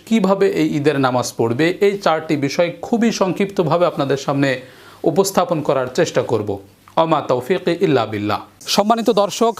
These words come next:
আলোচনা শুরু করার পূর্বে আপনাদের সামনে একটি উদার্ত আহ্বান নিয়ে হাজির হয়েছি। আপনারা অনেকে অবগত আছেন, আমার নিজ মহল্লার মসজিদ,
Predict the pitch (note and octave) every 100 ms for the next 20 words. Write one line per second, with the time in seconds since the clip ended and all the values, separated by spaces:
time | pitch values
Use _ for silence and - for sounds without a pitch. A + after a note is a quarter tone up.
0 | - F3+ G3 - G3+ F#3+ - A#3 A3 G#3
1 | - G#3 A3 F#3+ G#3 F#3 - F#3 F#3+ F3+
2 | - F#3+ G3+ F#3+ F3+ - F#3 D#3 F#3+ E3+
3 | F#3+ F3 E3 E3 D#3+ D3+ D#3 D3+ G#3 A3+
4 | - - - - E3+ E3+ G#3+ G#3+ G#3 F#3+
5 | A3+ G#3+ G#3+ G#3 G#3+ G#3 G3 G3+ A3 A3
6 | G#3+ F3 F3+ F#3+ E3+ F3+ G#3+ F#3+ F#3+ E3
7 | G3 G3+ F#3 E3+ E3+ E3 F#3